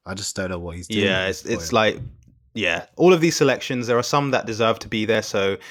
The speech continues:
Speaker 2: like we said, Future Nos-, uh, Nostalgia, a lot of people love that album. I haven't listened to it, but I've heard great things about it.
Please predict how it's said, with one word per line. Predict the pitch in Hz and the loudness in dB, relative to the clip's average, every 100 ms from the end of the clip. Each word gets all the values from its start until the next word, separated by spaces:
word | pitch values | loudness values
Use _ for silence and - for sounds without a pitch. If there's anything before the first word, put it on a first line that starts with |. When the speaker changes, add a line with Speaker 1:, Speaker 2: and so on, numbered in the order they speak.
| - - | -20 -6
Speaker 2:
like | 113 101 | -2 -2
we | 113 | 0
said, | 113 | -2
Future | - 117 - | -2 -6 -4
Nos-, | 107 - - | -8 -10 -6
uh, | 101 | -6
Nostalgia, | 98 - 107 104 104 107 101 - - | -6 -2 0 2 2 2 0 -4 -6
a | |
lot | 107 | -2
of | 95 | -2
people | - 101 101 | -4 -6 -2
love | 98 - | -2 0
that | 101 | 2
album. | 98 98 | 2 2
I | 95 | 0
haven't | 104 101 90 | 0 -2 -6
listened | 104 104 | -6 -8
to | - | -4
it, | 104 | -4
but | 95 | -2
I've | 95 | -4
heard | 104 98 | -4 -4
great | - 98 | -2 -4
things | - 104 104 | -6 -10 -6
about | 98 95 - | -2 -2 -2
it. | 98 - | -8 -8